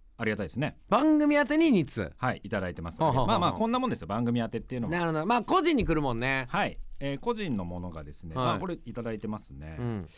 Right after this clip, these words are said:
Speaker 1: えー、大前さんにですね、えー、一通届いてますね。で、
Speaker 2: え？
Speaker 1: えー、あ、大前さんに一通届いてます。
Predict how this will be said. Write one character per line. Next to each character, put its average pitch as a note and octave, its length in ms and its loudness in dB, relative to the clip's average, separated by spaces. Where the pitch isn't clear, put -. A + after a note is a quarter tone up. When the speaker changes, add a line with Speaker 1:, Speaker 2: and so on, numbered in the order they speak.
Speaker 1:
え A#2+ 220 -2
ー、 - 40 -8
大 G3 180 -4
前 F#3+ 260 -2
さ F3+ 180 -8
ん F3 80 -6
に F3 120 -6
で - 100 -6
す - 100 -16
ね、 F2 320 -8
え - 600 -20
ー、 D#3+ 60 -8
一 D#3 100 -10
通 - 360 -12
届 D2 220 -16
い - 20 -20
て C2+ 80 -20
ま C2 80 -20
す - 160 -12
ね。 A2 160 -6
で、 D3+ 240 -2
Speaker 2:
え？ G2 520 -2
Speaker 1:
え B2+ 60 -8
ー、 C3 40 -6
あ、 - 40 -12
大 F3+ 160 -2
前 F#3+ 220 0
さ F3+ 160 -4
ん E3+ 100 -2
に F3 240 0
一 F#3+ 160 -2
通 A2+ 220 -4
届 F2+ 220 -6
い - 20 -16
て - 40 -16
ま C2 80 -14
す。 - 160 -20